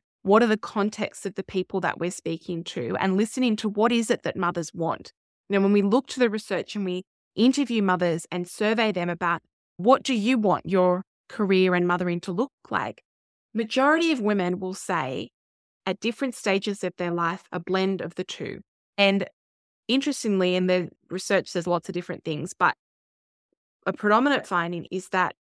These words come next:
majority of mothers who identify themselves as primary carers want to be able to have mothering as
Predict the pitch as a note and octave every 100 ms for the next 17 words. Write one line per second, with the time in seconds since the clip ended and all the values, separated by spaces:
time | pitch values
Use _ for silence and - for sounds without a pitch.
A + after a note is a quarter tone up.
0 | - G3 G3 A3 B3+ D4 A#3 G#3+ F3+ F3
1 | F3+ - F3 F3+ G3 B3+ A#3+ G3 F3 -
2 | E3+ E3+ E3+ - F#3 F3 E3+ - B3 C#4
3 | F3 F3 - _ _ F#3+ A3+ C#4 - C4+
4 | A3+ G3+ G#3 A3 G3+ A3+ G3 F3 _ _
5 | _ _ - - A3 G#3 F#3+ A#3 C4+ F#3+
6 | F#3+ G3 F#3+ -